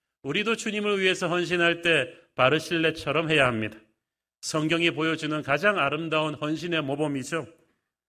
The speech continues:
모든 상황이 불리합니다. 불편을 감수해야 됩니다. 자기가 죽을 수도 있습니다. 그런데 때를 놓치지 않고 나의 가장 귀한 것을 왕에게 드리는 것입니다. 왕에게 드리는 거 아무 때나 할 수 있는 거 아닙니다.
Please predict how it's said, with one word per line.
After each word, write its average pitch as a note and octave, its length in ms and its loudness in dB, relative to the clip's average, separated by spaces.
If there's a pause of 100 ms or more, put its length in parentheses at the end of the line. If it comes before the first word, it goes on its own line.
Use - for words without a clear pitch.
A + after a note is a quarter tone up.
(140)
모든 F#3+ 360 2
상황이 F3 560 4
불리합니다. D#3+ 800 2 (280)
불편을 G#3 480 2
감수해야 F3 500 0
됩니다. E3 580 0 (360)
자기가 F#3 260 2
죽을 G#3 220 -2
수도 - 200 0
있습니다. C#3 460 -2 (560)
그런데 D3+ 640 0
때를 D#3+ 260 0
놓치지 C#3+ 460 -4
않고 C3 520 -6 (180)
나의 C3 300 -2
가장 F#3+ 460 -6
귀한 C#3+ 300 -4
것을 D3 600 -4 (220)
왕에게 B2+ 680 0
드리는 A#2+ 320 0
것입니다. G2+ 520 -6 (880)
왕에게 F3+ 600 -2
드리는 F3 680 -4
거 F3+ 140 -2
아무 D3 480 -6
때나 G3+ 260 4
할 F#3+ 120 0
수 F#3+ 140 -8
있는 F#3 220 -2
거 G#3 80 2
아닙니다. D#3+ 600 0